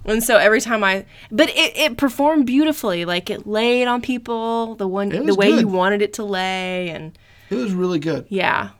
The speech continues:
Speaker 2: Yeah.
Speaker 1: Such a good classic film. I, I'm not, like, one hundred percent in on all of the acting. I think sometimes it's a little too much and,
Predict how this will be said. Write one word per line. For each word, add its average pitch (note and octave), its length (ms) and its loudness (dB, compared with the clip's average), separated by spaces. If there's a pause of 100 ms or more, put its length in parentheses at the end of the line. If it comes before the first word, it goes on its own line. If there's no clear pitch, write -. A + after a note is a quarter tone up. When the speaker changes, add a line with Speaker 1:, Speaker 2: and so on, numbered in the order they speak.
(120)
Speaker 2:
Yeah. F3 160 2
Speaker 1:
Such B3 480 2
a D#4 60 0
good G3+ 580 4
classic G3 360 0
film. F#3 200 -2 (200)
I, A3 220 -4
I'm A#3+ 160 4
not, D4+ 180 8
like, G#4+ 280 0 (300)
one A#3 280 2
hundred C4 240 -2
percent B3+ 380 -4
in A#3 400 2
on G3+ 420 2
all G3 220 4
of G#3 80 -2
the F#3 120 -2
acting. G3 440 0
I G3 80 -2
think G3 420 -6
sometimes G3+ 640 -4
it's F#3 180 -10
a F3 80 -4
little F3 300 -2
too F3 540 -4
much D#3+ 600 -2
and, D3+ 220 -8